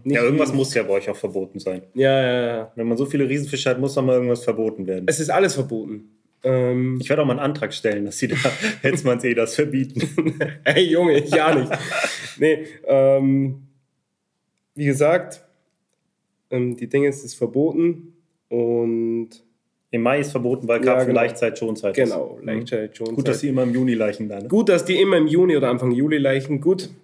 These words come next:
Speaker 1: sei dahingestellt. Ähm, und ich hab halt in den letzten beiden Aprilwochen, da war es Corona-bedingt, ging's, dass wir angeln gehen durften,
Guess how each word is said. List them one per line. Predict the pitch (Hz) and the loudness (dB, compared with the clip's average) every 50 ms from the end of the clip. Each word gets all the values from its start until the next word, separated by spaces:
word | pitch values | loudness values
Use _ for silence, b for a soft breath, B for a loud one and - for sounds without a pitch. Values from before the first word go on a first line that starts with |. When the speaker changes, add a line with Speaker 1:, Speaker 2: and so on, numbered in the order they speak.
| _ _ | _ _
Speaker 1:
sei | - - 135 123 117 | -8 -2 -2 0 0
dahingestellt. | 123 127 139 143 147 135 - 139 135 135 135 135 b b b b b b b b b b _ - | 0 0 0 0 0 -2 -2 -2 -2 -2 -4 -6 b b b b b b b b b b _ 0
Ähm, | 139 139 135 131 135 139 139 139 139 139 139 143 131 143 - - - _ _ _ _ _ _ _ _ _ _ _ | 2 4 4 4 4 4 4 4 4 4 2 0 -2 -4 -10 -18 -20 _ _ _ _ _ _ _ _ _ _ _
und | - 151 151 | 0 0 2
ich | 147 151 | 2 2
hab | 180 180 180 | 2 0 2
halt | 180 180 165 160 - | 2 2 2 2 2
in | 147 147 139 135 | 0 0 2 2
den | 139 139 123 | 0 0 2
letzten | 120 127 156 156 - - 147 143 | 2 2 2 0 0 -2 0 2
beiden | 143 139 139 135 | 2 2 2 2
Aprilwochen, | - 120 - - 151 160 170 151 160 160 160 160 170 160 160 165 165 - - - - | 0 -2 0 0 2 2 4 4 2 2 2 2 2 2 2 2 0 -2 -6 -6 -4
da | 127 123 | 0 2
war | 135 131 | 2 2
es | 131 131 - | 0 0 0
Corona-bedingt, | 147 131 139 151 156 151 135 147 147 151 151 147 147 - - - - - | 0 2 4 4 4 2 2 2 2 0 0 0 -2 -8 -12 -20 -6 -2
ging's, | - 180 196 202 - - - - - | 0 0 2 0 -2 -4 -6 -6 -2
dass | 165 156 151 143 - 143 | 0 0 0 0 -2 -2
wir | 139 - - - | -2 0 0 0
angeln | 151 170 175 170 165 143 | 0 2 2 0 0 0
gehen | 143 139 131 131 131 | 0 0 0 0 2
durften, | 151 165 190 208 196 - - - 190 196 190 | 2 2 2 2 0 -2 -6 -6 -4 -4 -4